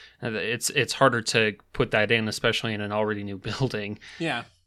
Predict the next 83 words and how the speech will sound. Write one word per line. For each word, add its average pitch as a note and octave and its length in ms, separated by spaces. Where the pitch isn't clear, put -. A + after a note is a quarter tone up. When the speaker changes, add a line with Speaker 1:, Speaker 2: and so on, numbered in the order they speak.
Speaker 2:
And G3+ 200
it G3+ 80
costs F#3+ 260
money, D3 340
and B2+ 140
who C#3+ 100
wants C#3+ 200
to D3 80
spend C3+ 200
the C3 60
money B2+ 240
if B2+ 140
you A#2+ 60
haven't C3+ 280
had B2 220
a B2 60
disaster? A#2 640
I A2+ 60
mean, A#2 140
if A#2 180
you're A#2+ 80
just A#2 180
waiting A2+ 240
for A#2+ 120
a A2+ 60
disaster A2 420
to G#2 60
occur, A2+ 180
and A#2+ 100
then A#2+ 100
the A#2+ 80
disaster A2+ 460
occurs, A2+ 300
and A2 80
like, A2+ 120
"Oh, E3+ 220
we A2 80
should, - 180
ought C3 160
to B2+ 60
spend B2 240
the - 60
money." B2+ 320
So B2 140
it's F3+ 120
Speaker 1:
Yeah, A#2 80
Speaker 2:
ki-, C3 60
Speaker 1:
we C#3 80
Speaker 2:
there's D3+ 80
Speaker 1:
see E3 80
Speaker 2:
a C#3+ 40
Speaker 1:
that B2 120
Speaker 2:
lot, B2 100
Speaker 1:
always. A#2+ 460
<laughs> - 20
Speaker 2:
there's F3+ 160
a G3 40
lot F#3 260
in E3+ 140
life D3+ 260
that C#3 140
kind D3 180
of A#2 80
works B2+ 280
that A#2 200
way, A#2 160
but B2 160
it C#3+ 120
is, D3 160
it's, - 300
it's E3 240
tragic E3+ 460
as, E3+ 180
as D#3+ 240
a E3 60
disaster. E3+ 580
It's, C3+ 140
it's - 240
more D3 220
costly, - 540
really, A#2+ 300
than A#2 160
the, A2+ 240